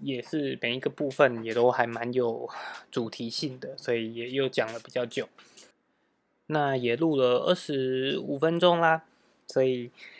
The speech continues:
这个礼拜的生态美周报大概就这样子。那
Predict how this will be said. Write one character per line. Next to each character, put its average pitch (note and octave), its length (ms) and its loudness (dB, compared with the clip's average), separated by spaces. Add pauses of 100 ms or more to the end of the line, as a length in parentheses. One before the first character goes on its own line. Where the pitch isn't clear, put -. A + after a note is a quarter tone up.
(800)
这 - 140 8
个 G3 100 8
礼 C#3+ 100 2
拜 F3 180 8
的 D#3 120 2
生 F#3 200 0
态 F#3+ 100 4
美 C3+ 160 -2
周 C#3 180 0
报 D#3 160 6
大 C3+ 140 2
概 C3 140 -6
就 B2+ 240 -4
这 - 180 -6
样 A#2 180 -4
子。 - 220 -20 (260)
那 A#2+ 540 -4